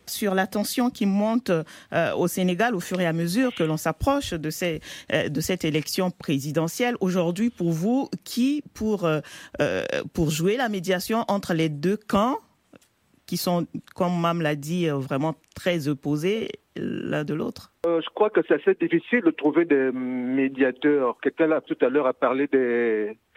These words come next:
Speaker 2: des chefs religieux. Ils peuvent peut-être jouer ce camp, ce, ce rôle. Mais le, ce, le,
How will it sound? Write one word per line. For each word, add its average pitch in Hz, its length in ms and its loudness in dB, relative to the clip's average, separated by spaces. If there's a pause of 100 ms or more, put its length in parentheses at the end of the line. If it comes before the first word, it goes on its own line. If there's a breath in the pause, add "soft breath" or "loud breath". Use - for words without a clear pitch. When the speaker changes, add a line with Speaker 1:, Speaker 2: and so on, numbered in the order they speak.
(400 loud breath)
Speaker 2:
des 117 100 2
chefs 165 220 0
religieux. 127 640 0
Ils - 160 2
peuvent - 80 -6
peut-être 180 260 0
jouer 170 240 2
ce 160 60 2
camp, 135 360 -2 (300 loud breath)
ce, 170 160 2
ce - 140 -2
rôle. 143 340 2
Mais 139 120 2
le, 147 80 -2 (260)
ce, 226 60 4
le, 180 580 0